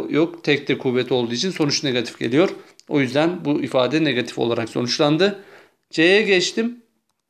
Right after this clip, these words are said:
Bu eksi kuvvet payla paydanın yerini değiştirecek demiştik. Yedi yukarıya bir aşağı indi. Biri yazmamıza gerek yok.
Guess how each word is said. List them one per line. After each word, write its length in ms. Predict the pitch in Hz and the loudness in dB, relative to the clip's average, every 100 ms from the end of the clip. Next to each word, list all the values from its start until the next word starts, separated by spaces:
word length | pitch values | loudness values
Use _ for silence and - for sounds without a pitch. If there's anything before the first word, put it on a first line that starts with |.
| _ _ - | _ _ 0
Bu 120 | 160 | 2
eksi 260 | 180 180 208 | 4 2 -2
kuvvet 420 | 202 175 196 202 | 0 2 2 4
payla 320 | 185 180 175 | 4 4 4
paydanın 380 | 170 160 160 165 | 2 2 2 2
yerini 320 | 160 160 165 | 2 2 2
değiştirecek 580 | 156 131 131 120 120 117 | 2 0 -2 -2 -2 -2
demiştik. 460 | 131 120 - 202 - - _ _ | -2 -2 -2 -4 -6 -20 _ _
Yedi 220 | 139 147 160 | -2 0 2
yukarıya 520 | 175 175 170 175 170 | 2 4 6 6 4
bir 100 | 170 | 4
aşağı 440 | 156 151 170 156 | 4 2 0 2
indi. 340 | 151 135 196 170 | 0 -2 -4 -2
Biri 140 | 180 | 2
yazmamıza 560 | 175 165 156 160 156 151 | 4 4 4 2 2 2
gerek 340 | 143 147 143 | 4 2 2
yok. 260 | 180 208 - | 0 -2 -6